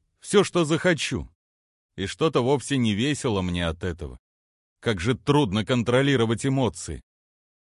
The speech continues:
С Аристофаном как-то неправильно всё получилось. Я был причиной его обеления. А ведь я должен хранить баланс, а не менять его. Хотя, с другой стороны, он же и был в белой части спектра когда-то давно.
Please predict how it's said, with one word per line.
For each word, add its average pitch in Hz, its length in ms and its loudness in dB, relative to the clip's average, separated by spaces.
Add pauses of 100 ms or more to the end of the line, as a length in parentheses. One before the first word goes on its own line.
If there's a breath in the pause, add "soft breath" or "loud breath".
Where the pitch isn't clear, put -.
(120)
С - 80 -8
Аристофаном 101 720 0
как-то 104 300 -2
неправильно 98 720 0
всё 95 200 -4
получилось. 92 800 -6 (680)
Я 113 220 2
был 104 200 0
причиной 120 540 0
его 107 320 0
обеления. 104 680 -2 (520)
А 95 80 0
ведь 127 200 2
я 135 140 4
должен 131 420 0
хранить 127 440 0
баланс, 131 560 2
а 135 80 2
не 127 100 2
менять 139 420 0
его. 85 320 -6 (800)
Хотя, 120 380 2
с 95 40 -4
другой 113 360 0
стороны, 95 420 -2
он 92 160 -2
же 101 240 -2
и 101 60 -2
был 135 280 -2
в 85 60 -6
белой 87 380 -2
части 95 440 -4
спектра 90 600 -4
когда-то 82 560 -4
давно. 87 500 -6